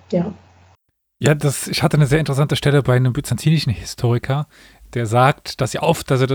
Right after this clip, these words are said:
Speaker 2: dass das Besondere an den tatarischen Pferden ist, dass sie auf der Stelle drehen können oder wenden können. Wie ein, wie ein Hund wenden, nennt er es. Also wirklich, sie feuern, das Pferd stoppt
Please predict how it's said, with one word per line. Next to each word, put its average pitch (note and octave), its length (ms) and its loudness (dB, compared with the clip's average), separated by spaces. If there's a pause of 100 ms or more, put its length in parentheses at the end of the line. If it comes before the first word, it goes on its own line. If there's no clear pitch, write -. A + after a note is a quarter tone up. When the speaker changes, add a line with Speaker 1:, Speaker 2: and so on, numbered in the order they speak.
(180)
Speaker 2:
dass C3+ 220 -4
das - 160 -10
Besondere C3 560 2
an C3+ 80 -2
den B2 140 -2
tatarischen A#2+ 580 0
Pferden C3+ 360 -2
ist, - 120 -8
dass B2 80 -8
sie - 80 -10
auf E3+ 220 2
der D3 80 4
Stelle C3+ 500 -2
drehen C#3 360 0
können G#2+ 260 -4
oder A2+ 400 -2
wenden C3 320 0
können. G2 260 -4
Wie D3+ 140 4
ein, C3+ 240 2 (300)
wie C3+ 100 -2
ein C3 260 -2
Hund F3+ 320 4 (100)
wenden, C3+ 600 0
nennt A2 320 0
er B2 220 -8
es. - 180 -14 (360)
Also A#2 200 -2
wirklich, B2+ 360 -2 (320)
sie A#2+ 140 -14
feuern, F#3+ 600 2 (440)
das - 180 -14
Pferd C3+ 200 0
stoppt - 500 0